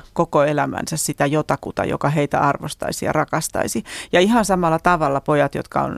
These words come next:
jäänyt jotenkin vaille äitinsä rakkautta, niin liimautuvat kiinni siihen, ö, tai heistä tulee semmosia jatkuvan huomion ja rakkauden hakuisia aiku-, äänä-, näennäisaikuisia miehiä.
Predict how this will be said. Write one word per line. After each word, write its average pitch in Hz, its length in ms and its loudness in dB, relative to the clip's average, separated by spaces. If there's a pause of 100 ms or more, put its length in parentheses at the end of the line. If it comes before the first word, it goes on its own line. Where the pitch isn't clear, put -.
(120)
jäänyt 135 280 0
jotenkin 143 380 -6 (420)
vaille 147 360 4 (920)
äitinsä 180 380 4
rakkautta, 160 600 -2
niin 156 240 -4 (420)
liimautuvat 151 720 2 (120)
kiinni 156 480 0 (340)
siihen, - 480 -2
ö, - 180 -6 (420)
tai 156 300 2 (100)
heistä 147 280 0
tulee 143 240 0
semmosia 147 460 -2 (120)
jatkuvan 156 560 -2 (360)
huomion 147 500 0
ja 151 80 0
rakkauden - 520 -4
hakuisia - 680 -4 (100)
aiku-, - 300 -8 (400)
äänä-, 151 440 0
näennäisaikuisia - 1200 -2 (160)
miehiä. 185 400 -6